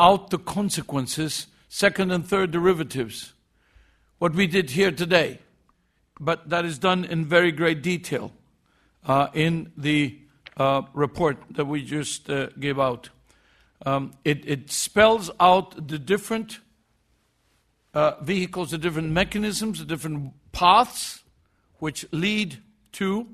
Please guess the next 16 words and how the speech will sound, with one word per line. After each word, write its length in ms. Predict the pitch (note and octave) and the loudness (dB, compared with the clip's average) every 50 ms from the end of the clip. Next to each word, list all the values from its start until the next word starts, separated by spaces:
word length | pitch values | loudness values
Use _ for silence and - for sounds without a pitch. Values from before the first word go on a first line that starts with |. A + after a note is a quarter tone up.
| - _ _ _ _ _ _ _ _ _ _ - | -20 _ _ _ _ _ _ _ _ _ _ -20
this 220 | C3 E3+ D#3+ B2 | -16 -14 -14 -12
negative, 580 | D3+ E3 E3 D3 D3+ D#3+ D3 D3 D3 A#2+ - _ _ _ _ _ _ _ _ _ - | -10 -10 -10 -8 -10 -10 -10 -10 -10 -12 -14 _ _ _ _ _ _ _ _ _ -6
uh, 260 | C#3 C3+ C3+ C3 C3 - - | -4 -2 -2 -2 -4 -6 -8
um, 440 | B2+ B2+ B2 A#2+ A#2+ A#2 G#2+ F#2 - _ _ _ _ _ _ _ _ _ _ _ _ _ _ _ _ | -8 -6 -6 -6 -8 -10 -12 -14 -18 _ _ _ _ _ _ _ _ _ _ _ _ _ _ _ _
result, 540 | C3 C#3 C#3 - - E3+ E3 F#3 F#3+ - - _ _ _ _ _ _ _ _ | -12 -10 -8 -4 -2 0 0 0 -2 -4 -12 _ _ _ _ _ _ _ _
rather 380 | - E3+ F#3+ A3 A3+ G#3+ A3 G#3 | 2 6 6 6 6 4 0 -4
than 420 | F3 F#3+ G3 F#3+ G3+ G#3 G#3+ F#3+ - _ _ _ _ _ _ _ _ | -2 -2 0 0 0 -4 -6 -10 -18 _ _ _ _ _ _ _ _
leave 240 | D3+ E3+ A3 G#3+ | -4 -4 -4 -4
it 160 | G#3+ G3+ D#3+ - | -4 -8 -10 -10
to 240 | - G3+ F#3+ F#3 - | -8 -6 -6 -6 -2
either 280 | D#3+ E3+ F3+ E3+ F#3 F#3 | 0 0 0 0 -2 -6
intuition 800 | - F#3+ E3+ - - D3+ E3+ G#3 A#3+ - - - G3 G3+ B3 - - _ _ _ _ _ _ _ _ _ _ _ _ _ _ _ _ _ _ _ _ | -8 -10 -10 -8 -6 -4 -2 -2 -2 -2 -2 -4 -4 -6 -6 -12 -16 _ _ _ _ _ _ _ _ _ _ _ _ _ _ _ _ _ _ _ _
or 220 | - D#3 F3 F#3+ - | 0 0 0 0 0
emotion 720 | F#3+ D#3+ F3+ A3 B3+ C4+ - - - A3 A3 A#3+ D4+ E4+ _ _ _ _ _ _ _ _ _ _ _ _ _ _ | -2 0 0 0 0 0 -2 -4 -4 -4 -4 -6 -10 -14 _ _ _ _ _ _ _ _ _ _ _ _ _ _
or 460 | - F3+ G3+ G#3 A3 A#3+ C#4 D4+ - - _ _ _ _ _ _ _ _ _ | -2 0 2 4 4 4 4 2 0 -6 _ _ _ _ _ _ _ _ _
perhaps 600 | _ F3+ F#3 F3+ F#3+ F#3+ F#3 - - - - - | _ -6 -4 -2 -2 -4 -4 -8 -14 -16 -18 -18